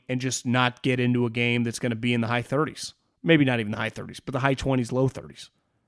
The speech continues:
Chubb, Kareem Hunt all day long. And that, when you can run it, then Baker can have the play action, and you can win the game, like, twenty-four to, maybe not twenty, maybe twenty-seven to twenty-four,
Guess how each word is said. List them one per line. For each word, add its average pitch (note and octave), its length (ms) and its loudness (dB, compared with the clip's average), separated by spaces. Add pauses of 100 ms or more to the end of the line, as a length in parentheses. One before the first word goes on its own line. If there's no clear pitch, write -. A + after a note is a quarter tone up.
(360)
Chubb, D3+ 520 6 (360)
Kareem C#3+ 380 4
Hunt C3 260 0 (140)
all A#2+ 220 2
day A2+ 180 -2
long. F#2 240 -6 (920)
And A#2 140 2
that, B2+ 280 0
when A#2+ 140 2
you B2 80 0
can B2 160 0
run C#3+ 180 4
it, D3 140 -2
then G#2 160 -10
Baker A2 280 -6
can G#2+ 120 -6
have G#2 100 -4
the G2+ 80 -6
play A#2 240 0
action, C#3 520 0 (420)
and A#2 100 -2
you A#2+ 80 0
can B2 160 -2
win A#2+ 160 -2
the A2+ 80 -2
game, A2+ 260 -2
like, G#2+ 220 -4
twenty-four A2+ 800 -2
to, G2+ 260 -4 (1400)
maybe C3 240 0
not G#2+ 160 -2
twenty, A#2 260 -4
maybe A#2+ 220 -2
twenty-seven C#3+ 640 4
to A2 80 -2
twenty-four, G2+ 600 -6